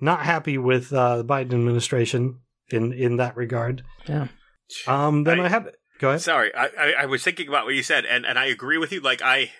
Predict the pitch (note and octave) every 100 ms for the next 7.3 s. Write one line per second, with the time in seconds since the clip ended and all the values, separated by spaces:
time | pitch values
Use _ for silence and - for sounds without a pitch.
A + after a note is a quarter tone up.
0 | _ _ _ C#3+ C3+ C#3 B2 C#3+ F3+ -
1 | C3 C#3 C3 B2 C3 B2 B2+ B2 C#3+ E3
2 | F#3+ F#3 _ - C#3 D3 D3+ D#3+ E3+ E3+
3 | D3+ D#3 D3+ - - C#3+ - - E3+ F3
4 | F#3 - - D3 C#3+ B2 C#3 B2 E3 G3
5 | F#3+ D#3 C3 - - C3+ C#3 C3 C3+ B2+
6 | B2 G#2+ G2+ - - F3 C3+ E2+ - _
7 | - -